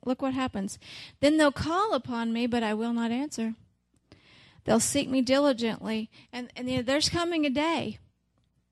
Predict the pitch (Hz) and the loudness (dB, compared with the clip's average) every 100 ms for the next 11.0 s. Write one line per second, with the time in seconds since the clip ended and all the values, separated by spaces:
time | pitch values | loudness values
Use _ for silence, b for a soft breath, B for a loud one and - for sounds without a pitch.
0 | _ _ _ _ _ _ _ _ _ _ | _ _ _ _ _ _ _ _ _ _
1 | _ _ _ _ _ - 240 240 240 320 | _ _ _ _ _ 0 4 6 6 4
2 | 320 269 294 277 247 254 - - - 262 | 2 0 0 2 2 2 -2 -6 -4 -2
3 | 214 - - 302 - 247 233 240 226 220 | -2 -4 2 2 4 2 2 0 0 -2
4 | - 277 277 - 240 247 226 226 220 254 | -4 -2 -2 -4 -2 -2 -2 -4 0 0
5 | 277 226 220 226 226 247 294 - 262 240 | 2 0 0 0 0 -2 -4 -2 -4 -2
6 | 233 233 226 - 277 277 - 202 175 - | -4 -4 -8 -4 -4 -6 -8 -8 -8 -8
7 | - 214 247 226 240 262 _ _ _ _ | -14 -6 0 0 0 -4 _ _ _ _
8 | _ _ _ _ _ - 233 262 294 277 | _ _ _ _ _ -10 -2 2 4 4
9 | 247 247 240 - - - 240 220 220 220 | 2 2 2 2 2 2 -2 0 0 0
10 | 233 226 196 - 254 320 302 214 226 233 | 0 -2 -4 -2 0 2 2 2 0 -2